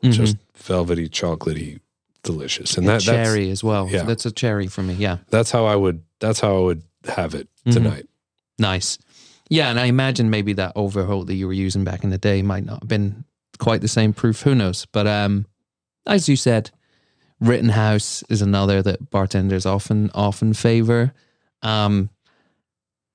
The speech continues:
Speaker 1: we've covered rye a lot before, so I don't think we need to go too much further on that. But generally speaking, wait, what does Michter's come in as?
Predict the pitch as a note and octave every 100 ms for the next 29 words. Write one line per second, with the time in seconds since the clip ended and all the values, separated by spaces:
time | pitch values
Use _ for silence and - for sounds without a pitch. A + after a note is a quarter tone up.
0 | _ _ _ _ _ C3+ B2+ - C3 A#2+
1 | A2 G#2 G2 G2 G2 - G2 G#2+ G2 F#2+
2 | G#2+ A2+ G2 G#2+ G2+ G2 F#2 G2 G2 -
3 | A#2+ G2+ G2 - A2+ G#2 G2+ G2 G2 G2
4 | - A2+ A2+ E3+ F3 F3+ D#3 C3 - -
5 | C#3 - C#3 F#3 D3 F3 F3+ F#3+ B2+ A2+
6 | A#2+ A#2 A#2 - A2+ A2 G2 - F#2 -
7 | -